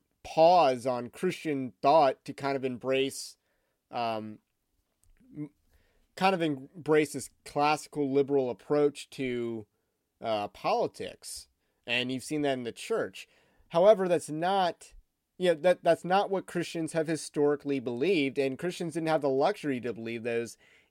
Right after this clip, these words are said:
either. So, you know, th-, we don't really believe in a neutral society because society can't be neutral. It's either working for God or working for Satan.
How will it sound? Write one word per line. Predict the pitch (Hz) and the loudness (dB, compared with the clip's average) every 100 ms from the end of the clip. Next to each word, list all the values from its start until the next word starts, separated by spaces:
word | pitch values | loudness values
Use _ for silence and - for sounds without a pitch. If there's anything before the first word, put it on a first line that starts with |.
| _ | _
either. | 190 220 - - - | -8 -6 -6 -10 -16
So, | - 147 127 120 113 _ _ _ | -8 -4 -2 -2 -6 _ _ _
you | - 143 | -2 0
know, | 143 | 0
th-, | 147 | -2
we | 160 | -2
don't | 160 202 | 0 2
really | 202 196 | 2 2
believe | 170 175 165 | 2 0 0
in | |
a | 151 | 0
neutral | 147 156 - 143 | 0 -2 -4 -8
society | 117 - 160 185 151 110 | -8 -2 0 2 0 -4
because | 127 139 131 123 123 | -8 -8 -6 -4 -6
society | - 131 - 135 143 | -8 -8 0 0 0
can't | - 127 120 | -4 -8 -6
be | 139 | -6
neutral. | 147 190 135 117 | -6 -6 -4 -6
It's | 117 | -4
either | 147 139 | -2 0
working | 120 139 - - | 0 -4 -4 -8
for | 185 | -6
God | 147 127 147 | -2 0 0
or | |
working | 139 120 120 143 | -2 -4 -6 -8
for | 143 | -8
Satan. | 135 185 202 110 | -6 -4 -4 -6